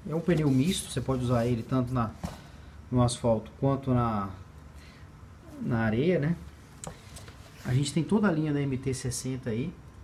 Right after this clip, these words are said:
Quem precisar pode entrar no nosso site, o link pra comprar vai tá na descrição desse vídeo aí. É, nossos pneus são todos com Dodge recente, tá?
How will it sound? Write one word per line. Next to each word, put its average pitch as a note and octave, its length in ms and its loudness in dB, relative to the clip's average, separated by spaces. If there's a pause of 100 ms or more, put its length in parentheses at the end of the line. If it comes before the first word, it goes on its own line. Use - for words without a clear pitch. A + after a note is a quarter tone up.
(140)
Quem C3 160 0
precisar C3 480 -2
pode C#3+ 240 0
entrar C3 220 0
no B2+ 80 2
nosso A#2+ 300 2
site, B2+ 320 -2
o A#2+ 40 2
link C#3 220 2
pra - 120 -4
comprar A#2 360 0
vai A#2 140 0
tá B2+ 140 -2
na C3 80 0
descrição B2 440 -2
desse A#2+ 240 -4
vídeo A2 340 0
aí. A#2 220 2 (880)
É, C3 400 4
nossos D#3+ 300 2
pneus D#3+ 380 0
são E3+ 160 -2
todos F3+ 300 -6
com E3+ 200 0
Dodge C3+ 380 4
recente, D#3 580 2
tá? E3 260 4